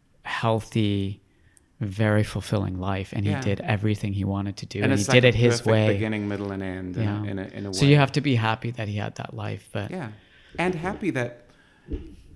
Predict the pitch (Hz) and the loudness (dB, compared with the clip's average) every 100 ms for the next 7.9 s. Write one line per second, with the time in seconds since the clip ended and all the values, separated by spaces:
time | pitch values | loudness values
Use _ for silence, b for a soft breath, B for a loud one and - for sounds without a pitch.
0 | - - _ 131 156 131 110 107 95 98 | -20 -20 _ -2 0 2 0 -4 -8 -6
1 | 120 135 113 - 110 104 110 107 - 110 | -4 -4 -6 -6 -4 -4 -6 -6 -8 -4
2 | 110 107 92 95 - - 196 - 123 98 | -2 -2 -4 -6 -2 -2 -2 -4 -4 -2
3 | 90 90 107 95 95 104 98 98 98 - | -2 0 0 -2 -4 -6 -6 -6 -8 -12
4 | - 110 107 - - - 104 113 110 110 | -10 -6 -4 -6 -14 -12 -6 -6 -6 -8
5 | 110 107 - b b b b 110 113 107 | -6 -6 -10 b b b b -4 -2 -2
6 | - 104 101 98 95 - - _ _ _ | -4 -4 -2 -2 -6 -10 -20 _ _ _
7 | - 107 95 117 120 113 107 104 101 | -8 -8 -4 -4 -4 -4 -4 -6 -10